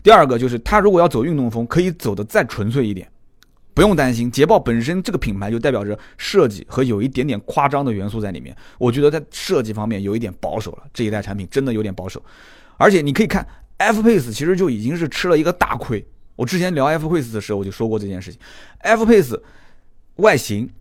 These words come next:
就这么，我觉得这么好的一个发动机，三点零T的那个激增发动机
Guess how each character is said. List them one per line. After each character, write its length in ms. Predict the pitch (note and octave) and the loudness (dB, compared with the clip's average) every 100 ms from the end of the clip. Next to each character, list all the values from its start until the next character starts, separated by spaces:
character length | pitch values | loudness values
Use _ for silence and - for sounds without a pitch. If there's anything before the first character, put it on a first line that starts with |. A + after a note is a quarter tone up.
| - - - - - - _ | -20 -20 -20 -20 -20 -20 _
就 100 | B3 G3+ | -12 -12
这 160 | - B3+ | -8 -4
么， 160 | A3 C#3+ | -4 0
我 100 | D#3 | 0
觉 100 | G3 | 0
得 80 | A#3+ | -2
这 200 | - C4+ | -4 -4
么 200 | G3 - - | -4 -4 -8
好 220 | C#3+ D#3 B2 | -4 -2 0
的 80 | |
一 60 | C#3+ | 0
个 80 | F#3 | 2
发 100 | G#3 | 0
动 140 | G#3 | 0
机， 80 | G3+ | -2
三 140 | G#3 | -2
点 100 | A3 | -2
零 100 | D#3+ | -2
T 140 | F3+ G#3 | -2 -2
的 100 | F#3 | -2
那 120 | F3+ | -2
个 80 | D3 | -4
激 160 | F3 | -4
增 120 | F3+ F#3+ | -6 -4
发 100 | F#3 | -2
动 120 | D#3+ | -4
机 140 | F3 | -6